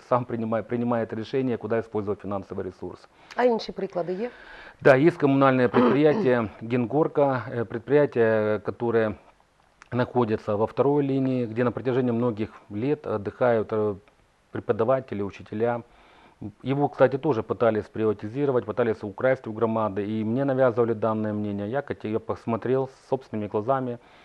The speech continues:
Speaker 1: Стоимость путевки — семьдесят гривен в сутки, это с питанием, профсоюзы доплачивают.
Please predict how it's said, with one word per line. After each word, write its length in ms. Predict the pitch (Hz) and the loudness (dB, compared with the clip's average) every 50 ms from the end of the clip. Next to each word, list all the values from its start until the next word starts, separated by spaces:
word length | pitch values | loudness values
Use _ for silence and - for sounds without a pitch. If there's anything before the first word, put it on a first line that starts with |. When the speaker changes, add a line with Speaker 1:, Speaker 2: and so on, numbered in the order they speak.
| - - - - - - - - - | -20 -20 -20 -20 -20 -20 -20 -20 -6
Speaker 1:
Стоимость 420 | - - 156 143 143 135 123 - | 0 2 4 4 4 2 0 -2
путевки — 580 | - - 131 123 - 143 127 110 - - 107 95 - | -4 -10 -8 -4 -2 0 0 0 -2 -6 -12 -8 -4
семьдесят 400 | - 156 151 139 123 - 120 101 | -2 -2 0 0 -2 -4 -8 -8
гривен 360 | 107 110 123 123 113 117 110 107 - | -4 -2 -2 -2 -2 -2 -4 -6 -12
в 120 | _ - - | _ -10 -6
сутки, 300 | 117 113 110 - - 139 | -6 -6 -6 -6 -10 -10
это 160 | - - 123 | -8 -8 -8
с 40 | - | -8
питанием, 540 | - - 104 - 113 107 101 101 98 95 92 | -8 -12 -8 -4 -2 -2 -2 -4 -8 -10 -10
профсоюзы 500 | - 104 104 - - 147 147 123 113 104 | -8 -10 -10 -8 -6 -4 -4 -2 -2 -2
доплачивают. 680 | 92 101 - - 113 107 101 - - 98 95 92 - | -4 -4 -2 2 2 2 2 0 -8 -8 -8 -10 -12